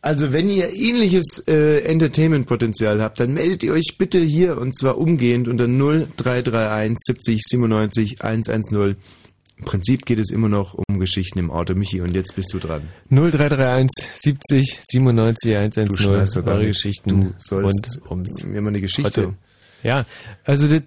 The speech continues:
Speaker 2: ähm, schlimm, ich hatte ungefähr in meinem Leben neun oder zehn Autos.
Speaker 1: Mhm.
Speaker 2: Und, äh, das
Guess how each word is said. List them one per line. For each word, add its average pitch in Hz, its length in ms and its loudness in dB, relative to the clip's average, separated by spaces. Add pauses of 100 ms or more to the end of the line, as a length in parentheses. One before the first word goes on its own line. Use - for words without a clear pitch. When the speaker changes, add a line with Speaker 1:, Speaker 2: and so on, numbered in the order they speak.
Speaker 2:
ähm, 135 420 4
schlimm, 156 220 2
ich 139 120 0
hatte 151 420 2
ungefähr 151 500 2
in 147 40 4
meinem 135 160 4
Leben 127 320 4
neun 127 420 2
oder 120 240 2
zehn 113 280 2
Autos. 92 520 0
Speaker 1:
Mhm. 80 340 -4 (120)
Speaker 2:
Und, 127 460 4
äh, 123 160 2
das 117 120 0